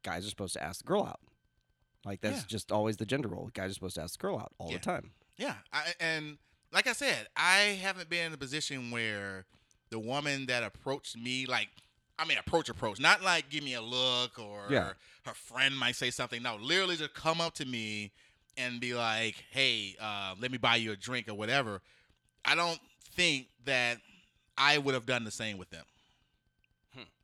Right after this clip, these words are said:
Speaker 2: I've never been, I've never been in a situation where she just beat me to it. You know, it was always like, "Okay, she's cool. She came over and talked to me. That's, that's cool." But the one I wanted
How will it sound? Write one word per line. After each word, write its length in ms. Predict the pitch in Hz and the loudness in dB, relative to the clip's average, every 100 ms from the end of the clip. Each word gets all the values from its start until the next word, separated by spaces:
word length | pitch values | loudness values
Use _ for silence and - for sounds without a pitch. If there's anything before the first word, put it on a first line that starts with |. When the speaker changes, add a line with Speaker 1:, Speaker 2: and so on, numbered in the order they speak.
| _ _ | _ _
Speaker 2:
I've 160 | - 123 | 0 2
never 200 | 147 143 | 4 2
been, 100 | 135 | 2
I've 140 | 123 131 | 0 2
never 140 | 147 | 0
been 60 | 143 | 0
in 40 | |
a 20 | |
situation 400 | 135 147 135 131 | -2 -4 -4 -4
where 220 | 120 117 107 - _ - | -2 -2 -4 -8 _ -8
she 140 | 151 | -6
just 180 | 123 101 | -6 -6
beat 160 | 120 | -8
me 60 | 92 | -8
to 240 | - 113 | -10 -10
it. 120 | 80 - _ _ _ | -10 -16 _ _ _
You 100 | 127 | -6
know, 140 | 120 | -2
it 80 | 113 127 | -2 2
was 100 | 135 | 6
always 380 | 135 131 123 | 6 6 4
like, 280 | 120 110 - _ _ _ _ 202 | 2 0 0 _ _ _ _ -8
"Okay, 280 | - 117 | -6 -6
she's 220 | 107 190 - | -6 -6 -10
cool. 320 | - 180 185 | -10 -12 -10
She 120 | - | -10
came 220 | 135 113 | -8 -8
over 160 | 101 90 | -8 -10
and 80 | 85 | -12
talked 180 | 85 | -12
to 60 | - | -12
me. 120 | 87 | -10
That's, 200 | 92 104 | -8 -8
that's 160 | 117 117 | -8 -10
cool." 220 | - 92 | -10 -6
But 140 | 120 | -4
the 80 | 127 | -2
one 200 | 123 170 | 0 2
I 140 | 147 123 | 4 2
wanted 480 | 120 170 208 127 | 2 4 4 4